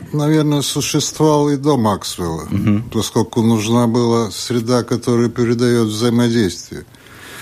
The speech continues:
Speaker 1: И я где-то читал, что даже Ньютон, который действовал примерно лет сто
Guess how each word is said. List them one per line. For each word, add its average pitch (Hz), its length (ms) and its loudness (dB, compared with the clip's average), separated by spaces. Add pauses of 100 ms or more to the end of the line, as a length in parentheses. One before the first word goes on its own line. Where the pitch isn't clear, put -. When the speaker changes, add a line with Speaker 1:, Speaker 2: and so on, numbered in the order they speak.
(160)
Speaker 1:
И 92 200 -2
я 123 200 4
где-то 120 420 0
читал, 143 640 0
что 131 460 0
даже 123 720 0
Ньютон, 131 460 0
который 101 500 0 (300)
действовал 104 680 0 (640)
примерно 107 460 2
лет 107 280 2
сто 101 520 0